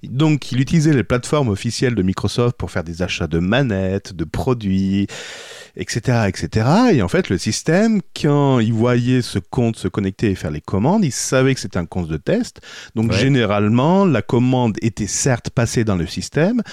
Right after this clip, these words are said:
Speaker 1: mais n'est-, la commande n'était pas préparée et pas envoyée pour pouvoir réaliser les tests. Sauf pour un truc. Et là, on la voyait pas venir, pour les cartes cadeaux Xbox. Car le numéro généré était bien un vrai numéro.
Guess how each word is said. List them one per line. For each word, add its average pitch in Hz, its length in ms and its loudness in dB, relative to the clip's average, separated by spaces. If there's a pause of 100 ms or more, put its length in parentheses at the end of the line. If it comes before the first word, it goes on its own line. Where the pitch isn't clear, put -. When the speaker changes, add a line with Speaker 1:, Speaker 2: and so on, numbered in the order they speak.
(260)
Speaker 1:
mais 160 520 4
n'est-, 120 360 0
la 98 200 2
commande 117 280 2
n'était 87 220 -2
pas 107 160 0
préparée 95 460 -2
et 82 40 -4
pas 110 140 -2
envoyée 87 580 0
pour 139 440 -4
pouvoir 110 260 -2
réaliser 123 380 -2
les 123 100 2
tests. - 400 -10 (360)
Sauf - 420 -2 (120)
pour 180 320 0 (140)
un 170 80 2
truc. - 420 -6 (1300)
Et 127 60 2
là, 151 360 2
on 139 80 2
la 135 120 4
voyait 127 180 4
pas 120 160 0
venir, 113 360 0 (520)
pour 160 160 4
les 113 100 2
cartes - 240 -4
cadeaux 143 300 0 (100)
Xbox. - 540 -2 (840)
Car 143 160 2
le 117 80 2
numéro 185 440 6
généré 165 560 4
était 131 220 0
bien 143 260 0
un 131 100 2
vrai 135 200 4
numéro. 143 420 4